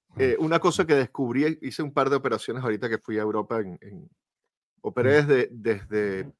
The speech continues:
Speaker 2: desde Cataluña, desde Bélgica y desde Francia.
Speaker 1: Mm.
Speaker 2: Y descubrí que en Europa la banda de cuarenta metros a mitad del día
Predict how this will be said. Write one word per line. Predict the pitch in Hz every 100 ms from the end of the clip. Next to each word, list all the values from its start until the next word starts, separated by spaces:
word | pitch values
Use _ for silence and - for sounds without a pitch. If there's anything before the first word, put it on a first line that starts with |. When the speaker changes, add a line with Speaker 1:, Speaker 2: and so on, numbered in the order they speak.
| _ -
Speaker 2:
desde | 101
Cataluña, | 104 - 120 208 202 196 147
desde | 123 110 104 101 95 _ -
Bélgica | 117 147 143 160 135
y | 117
desde | 98 98
Francia. | - 113 120 151 165 _ _ _ _ _ -
Speaker 1:
Mm. | 113 117 175
Speaker 2:
Y | 147 135
descubrí | 127 - 135 139
que | 190
en | 170
Europa | 156 143 135 160
la | 131
banda | 117 120 143
de |
cuarenta | 135 113 113 127
metros | 131 110 127
a | 127
mitad | 98 101 107
del | 127
día | 110 107 113